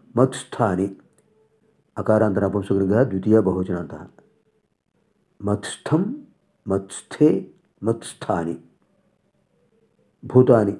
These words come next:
తదపి తథైవ. అకారాంత నపుంసకలింగ ద్వితీయ బహువచనాంతః. భూతం, భూతే, భూతాని. పశ్య विद्याध्याशीषु लोट् मध्यमपुरुष एकवचनं। पश्य,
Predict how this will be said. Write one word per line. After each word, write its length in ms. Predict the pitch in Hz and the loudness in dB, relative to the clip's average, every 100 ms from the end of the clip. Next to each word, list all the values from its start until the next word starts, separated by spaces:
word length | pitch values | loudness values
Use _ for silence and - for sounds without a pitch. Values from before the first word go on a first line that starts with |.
| - | -2
తదపి 220 | 107 95 | 0 0
తథైవ. 420 | 92 90 92 82 - _ _ _ _ _ - | 0 0 0 0 -6 _ _ _ _ _ -4
అకారాంత 380 | 107 110 101 | 0 2 2
నపుంసకలింగ 540 | 98 95 95 107 101 131 | 0 -2 -2 0 4 4
ద్వితీయ 320 | 110 95 110 | 2 4 4
బహువచనాంతః. 600 | 92 95 90 92 82 - - _ _ _ - | 4 -4 -4 -8 -10 -16 -20 _ _ _ 0
భూతం, 440 | 104 127 165 - - | 2 4 0 -2 -10
భూతే, 440 | - 113 131 160 185 | 0 2 4 4 2
భూతాని. 540 | - 101 92 82 85 - _ _ _ _ _ | -4 -2 0 -2 -6 -10 _ _ _ _ _
పశ్య 540 | 120 120 - 113 98 73 - _ _ _ _ _ _ _ _ _ _ _ _ _ _ _ _ _ | 2 2 4 4 4 -2 -14 _ _ _ _ _ _ _ _ _ _ _ _ _ _ _ _ _
विद्याध्याशीषु 800 | 95 98 123 117 117 - 107 117 | -6 4 6 8 6 6 0 4
लोट् 600 | 107 160 - - _ - | 4 4 2 -16 _ -6
मध्यमपुरुष 360 | 98 117 107 123 | 0 0 2 4
एकवचनं। 480 | 95 - 98 - - - _ _ _ _ _ _ _ - _ _ _ | 4 4 -2 -4 -12 -16 _ _ _ _ _ _ _ -20 _ _ _
पश्य, 520 | 101 - 131 147 190 | -4 0 4 4 2